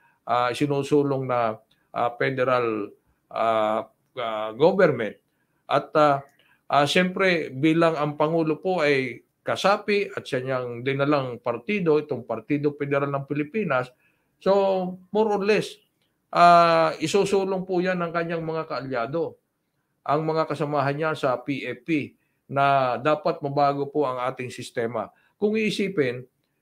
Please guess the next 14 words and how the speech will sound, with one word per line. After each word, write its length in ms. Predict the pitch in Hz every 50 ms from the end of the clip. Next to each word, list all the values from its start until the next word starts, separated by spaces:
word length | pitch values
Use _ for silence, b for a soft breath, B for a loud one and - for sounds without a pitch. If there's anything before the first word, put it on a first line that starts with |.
| _ _
eh, 680 | - 175 185 196 202 196 190 185 180 175 170 - - _ -
maganda 400 | 151 190 196 226 220 214 208 220
rin 180 | 214 214 208
naman 300 | 214 202 196 196 190 185
po 240 | - 196 160 - -
ang, 240 | - 165 165 165 165 160 160 156 156 151 151 143 143 139
ang, 240 | - - 147 151 151 156 151
ah, 240 | 147 143 135 135 135 -
federalismo 640 | 151 147 139 143 143 143 143 151 143 143 - 127 117
pagkat 380 | - - 143 143 170 156 143 - - _ _ _ _ _ _ _ _ _ -
ang, 240 | - 127 139 143 143 139 139 135 131 127 120 113 117 - -
ang 160 | 131 151 165 170
mga 200 | 165 165 165 165 156
poder, 480 | - 160 151 147 170 156 135 110 101